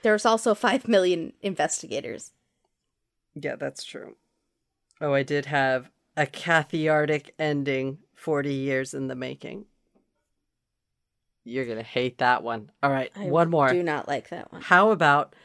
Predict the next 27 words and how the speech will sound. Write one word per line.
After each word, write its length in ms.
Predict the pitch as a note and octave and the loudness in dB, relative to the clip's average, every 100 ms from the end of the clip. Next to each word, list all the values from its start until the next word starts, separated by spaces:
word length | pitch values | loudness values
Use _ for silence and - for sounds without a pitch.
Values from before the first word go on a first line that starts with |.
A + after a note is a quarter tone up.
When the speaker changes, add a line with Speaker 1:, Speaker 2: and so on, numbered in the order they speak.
| _ | _
Speaker 1:
Also, 300 | G3+ A3 C#4 | -2 4 6
where 180 | A#3 A#3 | 8 6
did 140 | B3 | 4
you 80 | C4 | 2
get 180 | B3+ G3 | 4 4
forty 320 | - G#3 G#3+ | 0 0 2
years 380 | G#3+ F#3 G3+ - | 0 0 -2 -6
from? 240 | - D#3+ - | -10 -12 -10
Speaker 2:
I 140 | - C3+ | -4 -2
don't 140 | C3 | -2
know. 240 | C3 C3+ - | -2 -4 -4
I 120 | B2+ | -2
was 180 | B2+ C3 | -2 -4
just 160 | C3 B2 | -8 -6
making 320 | B2 A#2 B2 | -6 -4 -8
up 160 | B2 | -8
a 40 | B2+ | -6
number 260 | A#2+ B2 B2 | -6 -8 -10
'cause 240 | - C3 | -8 -8
I 20 | |
thought 160 | C3+ C3 | -6 -10
it 20 | |
sounded 300 | C3+ C3+ C3 | -8 -10 -10
good. 180 | - C3 - | -8 -10 -10
Twenty 340 | - D#3+ C#3 C3 | -6 -4 -2 -4
years. 440 | C3 C3+ - - - - | -6 -10 -12 -18 -14 -10
Okay. 260 | F3 D3+ | -4 -4